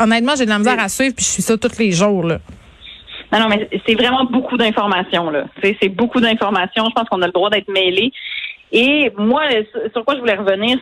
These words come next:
Speaker 2: c'est que je suis pas tout à fait d'accord avec le premier ministre, avec tout le respect que je lui dois, quand il dit que ça aide la santé mentale de faire cette espèce de yo-yo. Je suis désolée, mais moi, l'année dernière, quand il faisait du yo-yo avec la date à laquelle allait réouvrir les écoles, ça m'a réellement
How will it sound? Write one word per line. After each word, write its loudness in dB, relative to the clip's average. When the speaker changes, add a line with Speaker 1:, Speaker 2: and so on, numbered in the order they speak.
Speaker 2:
c'est -2
que 0
je 0
suis -10
pas 0
tout 0
à 0
fait 2
d'accord 2
avec 0
le -2
premier 0
ministre, 0
avec 2
tout -2
le 4
respect 0
que -2
je 4
lui -2
dois, 2
quand 0
il -14
dit 2
que 0
ça 0
aide 0
la 0
santé -4
mentale 0
de 0
faire 0
cette -8
espèce -4
de 4
yo-yo. 2
Je 2
suis -2
désolée, 2
mais 0
moi, 0
l'année 0
dernière, 0
quand 0
il -6
faisait -2
du -12
yo-yo 2
avec 0
la 0
date -2
à 2
laquelle 0
allait -2
réouvrir 0
les 2
écoles, 0
ça 0
m'a 0
réellement 0